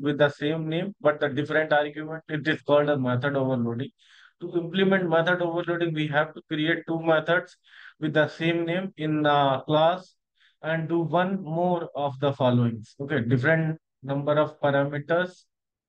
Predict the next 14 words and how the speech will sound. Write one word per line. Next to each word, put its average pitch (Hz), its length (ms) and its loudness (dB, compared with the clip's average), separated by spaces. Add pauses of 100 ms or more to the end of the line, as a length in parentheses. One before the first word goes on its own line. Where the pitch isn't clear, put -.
(100)
different 156 480 -2
type, 143 320 2 (320)
uh, 123 340 0
or 127 200 -4
different 143 580 0
data 135 500 0
type 147 240 -2
of 143 200 -6
the 147 140 -6
parameters, 147 800 -2
different 151 420 -2
sequence 143 440 -2
of 123 160 -4
the 220 220 2